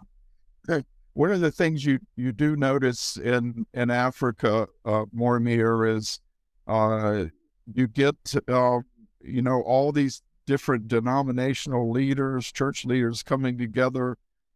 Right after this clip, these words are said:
around Israel. And I think, uh, you know,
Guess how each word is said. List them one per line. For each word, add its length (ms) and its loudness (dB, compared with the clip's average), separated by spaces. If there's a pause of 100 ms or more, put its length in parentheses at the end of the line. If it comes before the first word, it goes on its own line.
(100)
around 540 2
Israel. 560 0
And 100 0
I 120 2
think, 280 0 (160)
uh, 300 2 (500)
you 120 -4
know, 280 0